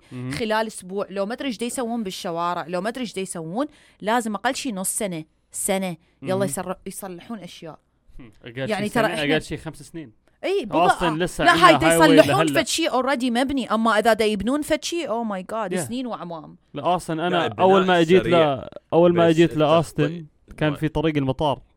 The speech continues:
Speaker 1: كان يبنوها
Speaker 2: إي.
Speaker 1: لهلأ، لهلأ
Speaker 2: Oh my
Speaker 1: كله
Speaker 2: God.
Speaker 3: أي.
Speaker 1: construction.
Speaker 3: صح،
Speaker 1: لهلأ
Speaker 3: أي،
Speaker 1: كله construction.
Speaker 3: أتذكر، صح، هذا
Speaker 2: صح.
Speaker 3: المطار
Speaker 1: لهلأ،
Speaker 3: مال، طريق
Speaker 1: لا.
Speaker 3: المطار.
Speaker 1: إن شاء الله هاي الطريق وين يفنش، أوف.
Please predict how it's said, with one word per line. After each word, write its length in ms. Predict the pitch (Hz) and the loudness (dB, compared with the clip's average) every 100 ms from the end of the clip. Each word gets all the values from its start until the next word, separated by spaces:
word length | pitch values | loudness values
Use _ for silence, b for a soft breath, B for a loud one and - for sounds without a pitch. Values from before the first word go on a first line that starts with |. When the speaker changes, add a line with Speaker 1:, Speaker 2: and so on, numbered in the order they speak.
| _ - | _ -6
Speaker 1:
كان 280 | 139 131 104 | -6 -6 -8
يبنوها 640 | 127 - 131 139 151 165 | -6 -4 -2 2 2 2
Speaker 2:
إي. 80 | 214 190 | -2 -10
Speaker 1:
لهلأ، 440 | 151 208 208 147 - _ | -6 -2 -2 -4 -8 _
لهلأ 540 | 175 180 214 214 208 226 | -10 -6 -6 -4 -4 -4
Speaker 2:
Oh 40 | |
my 120 | 196 | -4
Speaker 1:
كله 200 | - 202 | 2 2
Speaker 2:
God. 20 | |
Speaker 3:
أي. 60 | 113 | 2
Speaker 1:
construction. 460 | 139 - 117 - 123 _ | -4 -6 -8 -8 -20 _
Speaker 3:
صح، 120 | 170 | -4
Speaker 1:
لهلأ 220 | 175 185 | -2 -2
Speaker 3:
أي، 220 | 104 104 | -4 -6
Speaker 1:
كله 0 | |
construction. 120 | - | -8
Speaker 3:
أتذكر، 420 | 101 101 101 98 87 | -10 -10 -10 -12 -12
صح، 240 | 92 87 | -14 -14
هذا 160 | 87 87 | -14 -14
Speaker 2:
صح. 80 | |
Speaker 3:
المطار 260 | 90 90 95 | -16 -10 -8
Speaker 1:
لهلأ، 240 | 151 175 | -6 -8
Speaker 3:
مال، 140 | 117 92 | -10 -12
طريق 160 | 104 | -6
Speaker 1:
لا. 180 | 131 104 | -4 -6
Speaker 3:
المطار. 260 | 95 92 92 | -8 -12 -14
Speaker 1:
إن 320 | 87 _ - | -14 _ -8
شاء 160 | - 180 | -2 2
الله 120 | 156 | 2
هاي 60 | |
الطريق 360 | 170 165 175 151 | 2 2 0 2
وين 120 | 135 | 2
يفنش، 440 | 131 - 165 160 247 | 2 2 0 0 0
أوف. 340 | 269 - 135 | -2 -4 -8